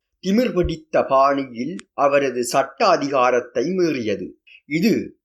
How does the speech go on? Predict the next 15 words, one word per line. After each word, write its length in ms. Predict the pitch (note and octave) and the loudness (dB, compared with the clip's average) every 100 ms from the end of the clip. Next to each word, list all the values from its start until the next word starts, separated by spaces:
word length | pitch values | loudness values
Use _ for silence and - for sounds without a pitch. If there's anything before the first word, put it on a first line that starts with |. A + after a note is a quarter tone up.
| - D3 | -4 0
ட்ரம்பை 540 | D#3 G#3 F#3 C#3+ - | 2 0 -2 -2 -4
குற்றம் 440 | D3+ D#3 - A#3 | -8 -6 -2 -2
சாட்டியதற்காக 1300 | G3+ F3 D3 - C3+ B2+ A#2+ - - G#2 A2 D#3 G2 - _ _ _ | 0 -2 -2 -4 -2 0 0 -2 -2 -2 0 0 -2 -6 _ _ _
விட்மரை 580 | C#3 F3+ G3 E3 A2+ G#2+ - - | -4 -2 0 2 2 -2 -8 -4
கண்டித்ததுடன், 840 | F#3 D#3 D3+ - C3 G#2+ G#2+ D3 A2 - _ _ C#3 - | -2 0 -4 -4 -2 -2 0 0 -2 -12 _ _ -12 -2
ட்ரம்ப் 280 | F3+ B3 C#4 - _ D3+ | 0 0 -4 -12 _ -6
நீதித்துறைக்கு 1200 | E3+ A#3 A3+ - E3+ D#3 C#3+ - - F#3+ G3+ F#3 - | -2 -2 -2 -6 -4 -2 -2 -4 -6 -4 -2 -6 -4
அவர் 360 | C#3 D3 C#3+ B2 | 0 2 2 0
நன்றி 520 | B2+ D3+ F3+ F#3 B2+ | 0 0 0 -2 -2
தெரிவித்திருக்க 920 | - E3 F3+ - F3+ D#3 - C#3 A2+ | -2 -2 -4 -6 -2 -2 -2 -2 0
வேண்டும் 560 | A#2 E3 G3+ G3+ A#3 - | 2 2 2 -2 -6 -6
என்ற 580 | D3 D#3 D#3 C3+ G#2+ G#2+ C#3 | -4 -2 0 0 -2 -4 0
ட்ரம்பின் 540 | C#3+ G3+ G3+ F#3+ B2+ - | 0 0 -2 -4 -4 -6
அறிவிப்பை 920 | - C#3+ F3 E3 C#3 - - C3 F2+ - _ | -4 0 0 -2 -6 -6 -4 -4 -6 -14 _
எதிரொலித்தது. 920 | D#3 D#3+ A3 D#3+ B2+ A#2+ - G#2+ F2 | -2 0 0 0 0 -2 -6 -6 -6